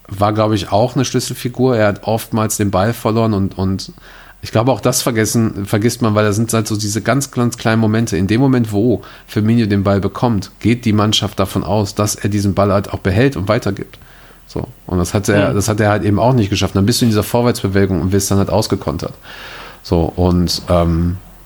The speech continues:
Speaker 1: für so, für so ein, ich weiß nicht, darf ich noch kurz oder habe ich schon wieder zu viel Redezeit hier, Christian? <laughs>
Speaker 2: Nö, ach, ich, ich beobachte das hier. Sechsundneunzig Minuten geht der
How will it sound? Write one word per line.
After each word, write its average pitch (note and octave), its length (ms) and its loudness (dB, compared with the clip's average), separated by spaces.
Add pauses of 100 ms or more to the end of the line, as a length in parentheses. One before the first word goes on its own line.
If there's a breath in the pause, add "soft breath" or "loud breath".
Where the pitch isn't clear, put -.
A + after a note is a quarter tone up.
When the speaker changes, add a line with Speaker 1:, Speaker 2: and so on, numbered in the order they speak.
(1800 loud breath)
Speaker 1:
für - 160 -2
so, B2+ 280 2
für C#3 120 0
so C#3 100 4
ein, C3+ 140 2 (1700 loud breath)
ich A2 100 -8
weiß B2 160 0
nicht, G2+ 120 0
darf C#3 160 2
ich F3+ 120 -2
noch F3+ 140 -2
kurz G3 260 0
oder C#3+ 180 0
habe C#3 140 2
ich C3+ 60 -2
schon C#3+ 100 0
wieder B2+ 140 2
zu B2 100 -8
viel A#2+ 140 0
Redezeit F#2+ 400 0
hier, F2+ 100 -6
Christian? - 360 -10 (460 loud breath)
<laughs> B4 420 -2
Speaker 2:
Nö, F#4 280 -2
ach, G#3+ 160 -2
ich, F#3+ 120 -4 (120)
ich F3 340 -4
beobachte F#3 420 -2
das C3+ 180 -6
hier. D3+ 160 -6
Sechsundneunzig E3 460 -8
Minuten D#3+ 320 -6
geht - 120 -2
der B2+ 80 -2